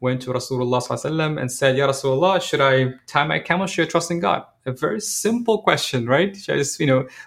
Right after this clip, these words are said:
but it's profoundly, you know, philosophical and prof-, has profound implications. You know, the Prophet would have said, "Nope, just tie your camel." And, and, and would have been quiet. Or he would have said, "No, just trust in God and don't tie your camel," which would have so different implications in terms of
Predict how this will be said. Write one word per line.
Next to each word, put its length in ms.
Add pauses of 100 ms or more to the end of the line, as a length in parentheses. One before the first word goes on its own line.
(120)
but 120
it's 160
profoundly, 1120 (160)
you 80
know, 400
philosophical 800
and 100
prof-, 220
has 280
profound 420
implications. 760 (400)
You 120
know, 40
the 80
Prophet 200
would 40
have 80
said, 380
"Nope, 200
just 160
tie 120
your 100
camel." 320 (560)
And, 180
and, 300
and 120
would 120
have 160
been 160
quiet. 340 (120)
Or 120
he 40
would 80
have 60
said, 220
"No, 140
just 180
trust 180
in 100
God 280
and 100
don't 220
tie 140
your 100
camel," 380
which 200
would 80
have 240 (200)
so 340
different 320
implications 600
in 80
terms 220
of 220